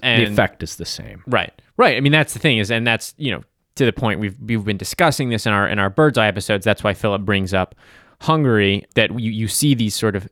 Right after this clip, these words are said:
Speaker 2: much more subtle tactics of eroding democracy. And I don't think that people would, Nicaragua was a democracy. Well, I wouldn't say that Nicaragua was a democracy before, say, twenty eighteen, when Ortega got really nasty with the crackdowns. But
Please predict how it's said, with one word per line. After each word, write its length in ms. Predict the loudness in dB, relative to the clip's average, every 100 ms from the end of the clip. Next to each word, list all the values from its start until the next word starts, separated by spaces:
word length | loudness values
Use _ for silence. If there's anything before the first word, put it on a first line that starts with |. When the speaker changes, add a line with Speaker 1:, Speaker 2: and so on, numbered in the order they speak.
| _ -4
Speaker 2:
much 360 | 0 0 0
more 200 | 0 0
subtle 480 | -2 2 4 6 4
tactics 760 | 0 -4 -4 -4 -4 -4 -6 -2
of 380 | 2 4 2 0 -8 -14 2
eroding 460 | 4 6 6 4
democracy. 840 | 0 4 4 4 -2 -4 -6 -8 -6
And 280 | -2 0 0 0
I 80 |
don't 160 | -2 -2
think 220 | -6 -6
that 80 | -6
people 240 | -6 -2
would, 180 | -2 -2
Nicaragua 460 | -6 -2 0 2 2
was 160 | 0
a 40 | 0
democracy. 760 | 2 2 2 -2 -2 -2 -4 -8 -20 _ -20
Well, 180 | -18 -18 _
I 120 | -2 2
wouldn't 240 | 0 0
say 140 | -2
that 80 | -2
Nicaragua 400 | -4 -2 0 0
was 140 | -2 -6
a 40 |
democracy 520 | -4 -2 -2 -6 -6
before, 400 | -8 -4 -2 -2
say, 240 | -2 -4 -4
twenty 320 | -4 -4 -4
eighteen, 440 | -6 -2 0 0
when 160 | -2 -4
Ortega 360 | -6 -6 -8
got 200 | -4 -4
really 220 | -2 -4 -4
nasty 400 | -6 -6 -8 -12
with 120 | -12
the 60 |
crackdowns. 600 | -2 0 0 0 0 0 4
But 360 | 4 4 -4